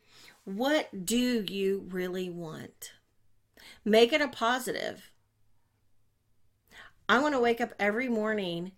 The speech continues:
and I want to be leaving for work on time or early. I want to create the most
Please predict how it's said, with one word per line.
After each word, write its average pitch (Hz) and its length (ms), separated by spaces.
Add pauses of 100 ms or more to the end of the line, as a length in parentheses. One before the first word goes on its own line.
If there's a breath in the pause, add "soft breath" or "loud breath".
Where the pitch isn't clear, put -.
(160)
and 196 160
I 190 240
want 208 180
to 202 60
be 196 400
leaving 196 400
for 220 180
work 180 480
on 190 180
time 226 440 (140)
or 208 140
early. 214 580 (1160 loud breath)
I 214 160
want 247 300
to 254 120
create 233 680
the 220 100
most 202 360